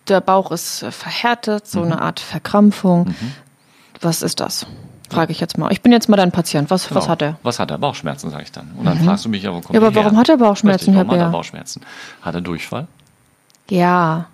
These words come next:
Speaker 2: Okay. Ähm, hat er Blähung?
Speaker 1: Weiß ich doch nicht.
Speaker 2: Riecht's unangenehm in der Wohnung?
Speaker 1: Ja, sehr oft.
Speaker 2: Mhm. So, dann hätten wir schon mal zumindest eine Möglichkeit, wo der Bauchschmerz herkommt, nämlich von den Blähungen. Jetzt müssen wir fragen, wo kommt die Blähung her?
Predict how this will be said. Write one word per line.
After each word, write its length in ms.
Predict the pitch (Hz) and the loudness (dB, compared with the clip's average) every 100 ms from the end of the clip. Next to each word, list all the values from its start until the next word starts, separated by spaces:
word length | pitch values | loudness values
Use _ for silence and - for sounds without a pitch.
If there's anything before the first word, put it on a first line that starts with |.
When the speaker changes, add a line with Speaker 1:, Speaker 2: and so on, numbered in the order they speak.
| - | -14
Speaker 2:
Okay. 480 | - - - 92 151 139 _ _ _ - | -14 -12 -10 -10 -10 -16 _ _ _ -14
Ähm, 300 | 92 78 73 | -8 -6 -6
hat 120 | 80 | -6
er 60 | 80 | -6
Blähung? 360 | 73 87 139 - _ _ _ _ _ _ _ | -6 -6 -6 -10 _ _ _ _ _ _ _
Speaker 1:
Weiß 220 | 170 143 | -6 -4
ich 140 | 180 190 | -2 0
doch 180 | 208 185 | 0 2
nicht. 460 | 156 156 165 - _ - - | 0 0 -4 -10 _ -14 -8
Speaker 2:
Riecht's 260 | 185 - | -8 -6
unangenehm 560 | 120 127 120 123 123 123 | -4 -2 -2 -4 -4 -6
in 80 | 123 | -6
der 120 | 117 | -6
Wohnung? 300 | 123 127 143 | -4 -6 -4
Speaker 1:
Ja, 300 | - 170 165 | 2 4 4
sehr 200 | 170 170 | 4 2
oft. 480 | - 156 - - - | 2 -2 -4 -12 -8
Speaker 2:
Mhm. 340 | 90 85 123 170 _ - - | -8 -4 -6 -6 _ -20 -20
So, 240 | - 78 - - - | -12 -12 -12 -18 -12
dann 160 | 80 80 | -8 -6
hätten 240 | 104 120 | -4 -4
wir 80 | 110 | -4
schon 160 | - | -4
mal 120 | 110 98 | -4 -4
zumindest 380 | 104 104 101 | -4 -6 -6
eine 60 | 104 | -8
Möglichkeit, 420 | 98 98 - 92 92 | -8 -10 -8 -8 -6
wo 100 | 92 | -6
der 140 | 90 | -4
Bauchschmerz 440 | 90 92 - 85 | -4 -6 -8 -12
herkommt, 300 | 90 90 - | -12 -12 -12
nämlich 180 | 98 92 | -12 -14
von 140 | - 85 | -14 -14
den 120 | 82 | -10
Blähungen. 280 | 80 69 73 | -10 -10 -12
Jetzt 140 | - | -14
müssen 160 | 98 101 | -12 -12
wir 80 | 90 | -12
fragen, 240 | 95 78 | -12 -10
wo 60 | 78 | -12
kommt 200 | - - | -12 -12
die 60 | |
Blähung 320 | 95 135 69 | -8 -6 -6
her? 140 | 69 | -10